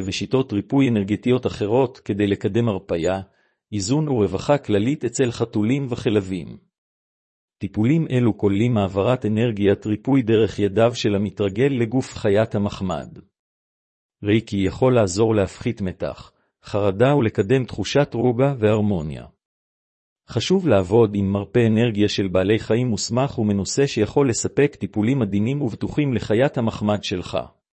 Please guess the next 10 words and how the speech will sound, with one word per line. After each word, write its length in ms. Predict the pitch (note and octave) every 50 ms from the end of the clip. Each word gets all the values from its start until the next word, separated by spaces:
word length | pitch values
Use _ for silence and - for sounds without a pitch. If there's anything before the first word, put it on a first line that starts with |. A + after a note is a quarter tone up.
| _ _ _ _ _ _ _ _ _ _ _ _ _ _ -
סיכום. 560 | - - A#2 - - - F#2+ E2+ C#2 C2 C#2 - _ _ _ _ _ _ _ _ _ _ _ _ _ _ _ _ _ _ _
בעוד 400 | - F#2+ - G#2+ A2+ D3+ F3 D#3
שרפואה 540 | - - G2 E2+ F2 - - F#2 E2 A2 A#2+ A2+
וטרינרית 680 | G#2 G2 - - G2 F2+ G2 G2+ G2+ G2 G2 B2 C3 -
קונבנציונלית 1080 | - - G#2 G2 F#2 G#2 A2 G#2 - - G#2 F#2+ F#2+ G#2+ A#2 B2 B2 B2+ B2 - -
נותרה 340 | A#2+ A2 G2+ - A2+ B2+ C#3+
הבסיס 440 | B2 G2+ G2 - - - D3 - -
לבריאות 520 | B2 G#2 G2 G2+ G2 G#2 B2 C#3+ D3 -
לחיות 400 | C3+ A#2 A#2+ - A#2+ A#2+ A#2 -
מחמד, 540 | A2+ A2 - - G#2+ G#2 A2+ G2+ F#2 F#2 F#2